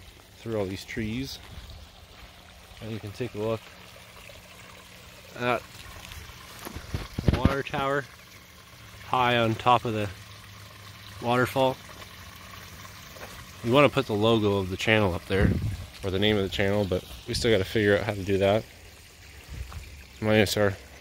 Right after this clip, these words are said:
garbage can full of weeds. Over on this side, we got some new ballast that we put down. We're starting to finally ballast this over here.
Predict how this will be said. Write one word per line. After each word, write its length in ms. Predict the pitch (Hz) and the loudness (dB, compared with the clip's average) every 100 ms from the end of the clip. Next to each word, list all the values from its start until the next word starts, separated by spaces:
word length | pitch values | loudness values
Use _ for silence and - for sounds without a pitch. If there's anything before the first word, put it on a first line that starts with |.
| - - - - - - - - - - - - | -20 -20 -20 -20 -20 -20 -20 -20 -20 -20 -14 -2
garbage 360 | 110 107 - | 0 2 -2
can 280 | - 113 101 | -2 0 0
full 260 | 95 110 98 | -2 -2 -2
of 80 | |
weeds. 380 | 107 110 127 127 - - - - - - - - - - - - - - - - | -4 -4 -6 -8 -14 -18 -18 -18 -18 -18 -20 -20 -18 -14 -10 -10 -10 -14 -14 -8
Over 240 | 113 110 104 | 0 2 4
on 160 | 101 | 4
this 120 | 113 | 2
side, 360 | - 123 120 123 - - - - - - - - - - - - - - - - - - | 2 2 2 0 -6 -14 -10 -8 -8 -10 -12 -14 -10 -8 -10 -12 -14 -14 -18 -20 -20 -10
we 100 | 110 | 0
got 180 | 113 107 | 0 0
some 240 | 110 104 | 0 4
new 120 | 117 | 4
ballast 480 | 120 120 123 98 95 | 6 8 8 6 -2
that 100 | 95 | -6
we 100 | 95 | -6
put 240 | 98 104 87 | -6 -8 -4
down. 320 | 104 113 135 - - - - - - - - - - - - - - - | 0 0 -2 -10 -20 -14 -12 -12 -20 -20 -20 -20 -20 -20 -20 -20 -20 -14
We're 80 | 117 | -8
starting 360 | - 110 107 | -2 0 2
to 120 | 101 98 - | 0 0 -4
finally 380 | - 113 110 104 | 0 4 4 8
ballast 540 | 107 110 107 104 - | 8 8 6 2 -2
this 260 | 110 - - | -2 -2 -4
over 240 | 110 98 | -2 -2
here. 320 | 104 123 139 | 2 2 2